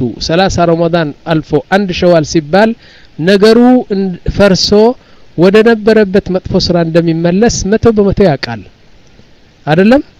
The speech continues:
እና አንድ ትልቅ ሸርጥ አጎደለ። ተውባው አልተቀበለለትም አላህ ሱብሓነሁ ወተዓላ። ምክንያቱም ገና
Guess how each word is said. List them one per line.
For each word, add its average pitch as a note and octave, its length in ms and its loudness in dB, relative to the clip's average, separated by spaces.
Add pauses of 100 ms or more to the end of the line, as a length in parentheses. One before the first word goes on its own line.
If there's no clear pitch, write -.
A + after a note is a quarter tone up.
(600)
እና G#3+ 140 0 (220)
አንድ A3+ 260 0
ትልቅ B3+ 480 0
ሸርጥ G#3 340 -2
አጎደለ። D3 520 0 (180)
ተውባው G3 380 2
አልተቀበለለትም D3+ 960 -2
አላህ B2+ 200 -6
ሱብሓነሁ A#2+ 200 -8
ወተዓላ። A#2 220 -10 (600)
ምክንያቱም G3+ 500 2
ገና G#3+ 240 4